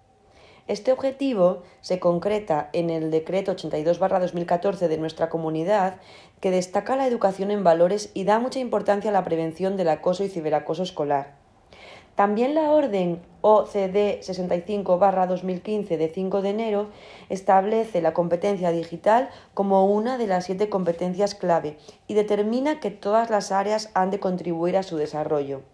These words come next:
Para ajustar este marco normativo general a las necesidades y peculiaridades de cada centro, se establecen unos valores, unos fines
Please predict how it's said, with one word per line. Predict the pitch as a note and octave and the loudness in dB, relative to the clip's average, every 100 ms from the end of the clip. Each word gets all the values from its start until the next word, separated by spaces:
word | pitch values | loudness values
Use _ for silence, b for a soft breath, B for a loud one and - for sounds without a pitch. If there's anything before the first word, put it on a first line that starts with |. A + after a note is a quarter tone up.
| _ _ _ _ _ _ _ _ B B B B B B - | _ _ _ _ _ _ _ _ B B B B B B 6
Para | G#3 | 8
ajustar | A3 A3 G#3 A#3+ | 6 2 -2 -2
este | D4 - E4+ | -2 -2 -2
marco | D#4 C4+ | -2 -4
normativo | B3 A3+ A3 A3+ G#3 | -4 -4 -4 -4 -4
general | G#3 F#3+ F#3 G#3 D#3+ - | -2 0 4 4 2 0
a | F3 | 2
las | F3 F3 | 4 2
necesidades | E3+ E3 D#3+ E3 F#3+ E3 D#3 | -4 -6 -4 0 2 2 -4
y | D#3 | -6
peculiaridades | D#3 D#3 D#3 D#3 E3 F3+ D#3 | -6 -2 0 2 2 2 0
de | D3+ | -4
cada | D3+ D3+ D#3 | -2 -2 -2
centro, | A#3+ C4 A3 E3 E3+ B B B B | -4 -6 -4 -4 -6 B B B B
se | - | -8
establecen | F3+ F3 E3+ G#3 A#3+ C#4+ | -6 -2 0 0 0 -4
unos | A3 G#3+ | -4 -4
valores, | G#3+ A3+ A3 G#3+ G#3+ A3 - b b - | 0 0 2 2 0 -4 -12 b b -6
unos | F#3 G3+ G#3 | -2 0 -2
fines | - A3 G3 F#3 F#3 | -4 -2 -2 -4 -8